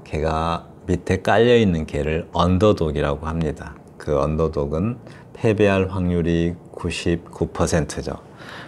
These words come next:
그런데 위에서 누르고 있는 개를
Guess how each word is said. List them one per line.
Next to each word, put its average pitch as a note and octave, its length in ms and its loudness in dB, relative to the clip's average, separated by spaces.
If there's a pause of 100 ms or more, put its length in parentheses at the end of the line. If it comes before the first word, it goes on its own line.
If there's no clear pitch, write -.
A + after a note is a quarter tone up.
(100)
그런데 A2+ 480 8
위에서 B2 480 8
누르고 F#2 420 4
있는 D#2+ 240 2
개를 D#2 460 -2